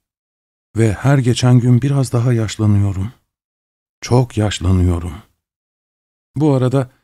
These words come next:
kilise mezarlığının kapısına gelmişlerdi. "Oturacağın ev orada, morgun yanında," dedi kız ve eliyle kapının demir çubukları arasından mezarlığın diğer ucunda yer alan,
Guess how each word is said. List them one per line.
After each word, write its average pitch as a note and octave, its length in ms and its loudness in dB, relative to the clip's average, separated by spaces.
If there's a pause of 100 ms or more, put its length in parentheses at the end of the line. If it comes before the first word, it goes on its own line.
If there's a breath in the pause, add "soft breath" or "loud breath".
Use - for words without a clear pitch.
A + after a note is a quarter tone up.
(140)
kilise C#3 340 0
mezarlığının A#2 580 2
kapısına G#2 460 -2
gelmişlerdi. D2+ 800 -4 (1000)
"Oturacağın G3 500 0
ev F#3 120 4
orada, C3+ 440 0 (480)
morgun D3 360 2
yanında," D3 560 0 (500)
dedi G2 240 0
kız B2+ 260 -2 (260)
ve G#2+ 240 0 (100)
eliyle C3 360 2
kapının A#2 400 2
demir B2 220 4
çubukları A#2 480 -2
arasından A2 500 0
mezarlığın A2 680 2
diğer C#3 200 0
ucunda A2 360 2
yer G2+ 140 2
alan, G2 300 2